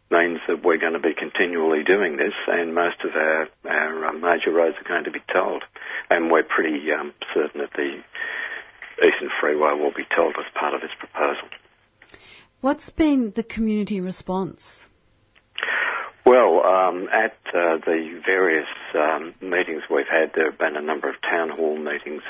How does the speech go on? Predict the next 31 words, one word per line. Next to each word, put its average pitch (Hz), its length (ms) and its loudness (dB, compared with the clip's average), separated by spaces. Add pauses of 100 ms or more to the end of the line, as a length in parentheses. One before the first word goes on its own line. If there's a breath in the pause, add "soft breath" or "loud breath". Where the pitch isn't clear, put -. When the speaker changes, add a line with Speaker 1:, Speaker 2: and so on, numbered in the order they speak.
(120)
Speaker 1:
um, 73 380 -6 (640 loud breath)
uh, 73 180 2 (140)
since 78 160 -2 (160)
August 82 480 0
in 76 240 -4
two 78 200 2
thousand 71 260 2 (100)
seventeen 76 540 0
when, 71 320 -4
um, 76 260 0 (560)
the - 80 2
government 71 400 2
announced 76 300 0
that - 80 -12
it 76 80 -10
was 69 160 -4
going 73 160 -2
to - 80 -8
proceed 92 480 0
with 71 160 -12
North 69 260 -6
East 73 280 -6
Link. 78 180 -8 (840 loud breath)
Um, 76 300 2
most 85 220 4 (100)
of 80 80 -4
the 73 60 -10
major, 73 640 -2 (280)
um, 71 320 -2 (720)
councils 80 480 0
affected, 87 560 2